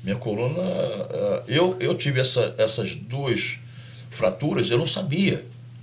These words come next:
Eu só fui saber que eu fui fazer o M R I pra minhas, minhas hernias de disco, e o, o médico falou assim, "Você tem duas fraturas aqui." Eu falei assim, "Quê?" Duas fraturas. Calcificadas, mas duas fraturas. Eu falei assim, "Você tá brincando?" "É."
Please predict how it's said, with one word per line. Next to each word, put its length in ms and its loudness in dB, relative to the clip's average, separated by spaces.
Eu 80 -6
só 140 2
fui 160 -2
saber 300 4
que 80 -2
eu 40 0
fui 140 -2
fazer 240 0
o 80 2
M 80 4
R 80 8
I 40 -4
pra 160 2
minhas, 300 0
minhas 300 -2
hernias 260 2
de 80 -4
disco, 360 -6
e 160 -2
o, 400 8
o 40 6
médico 300 0
falou 120 0
assim, 220 0
"Você 140 -6
tem 160 4
duas 220 6
fraturas 500 2
aqui." 220 0
Eu 80 2
falei 160 0
assim, 120 -4
"Quê?" 200 -2
Duas 220 -6
fraturas. 460 -6
Calcificadas, 920 4
mas 180 2
duas 260 4
fraturas. 480 -4
Eu 60 -6
falei 180 -4
assim, 100 -4
"Você 140 -2
tá 100 -4
brincando?" 560 0
"É." 280 2